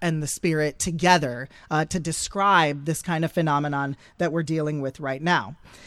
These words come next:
So let's, let's talk through some of those, like, iconic examples in, uh, in Jesus's audience's mind when they would have been reading through this discussion. So there's a prophet, Ezekiel, centuries before Jesus, who is describing an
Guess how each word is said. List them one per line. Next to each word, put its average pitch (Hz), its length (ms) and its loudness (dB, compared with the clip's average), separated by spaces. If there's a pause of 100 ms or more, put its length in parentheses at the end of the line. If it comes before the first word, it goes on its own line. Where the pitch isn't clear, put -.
(160)
So 202 400 8
let's, 214 360 6
let's 214 200 0
talk 226 260 4
through 190 400 4
some 262 240 4
of 214 100 2
those, 185 300 2
like, 160 200 -4 (160)
iconic 233 640 -2
examples 151 800 -10
in, 170 380 4 (100)
uh, 151 340 4
in 175 280 0 (280)
Jesus's 180 640 2
audience's 165 640 4
mind 139 720 -4
when 180 220 2
they 170 100 4
would 170 160 2
have 151 120 -2
been 165 160 -2
reading 165 340 -2
through 156 180 -6
this 143 240 -6
discussion. - 580 -8 (340)
So 190 100 -2
there's 202 200 4
a 190 100 2
prophet, 233 640 0
Ezekiel, 165 480 -4
centuries 214 640 0
before 160 360 -2
Jesus, 165 360 -2
who 190 100 0
is 180 100 0
describing 226 1000 0 (540)
an 190 200 -2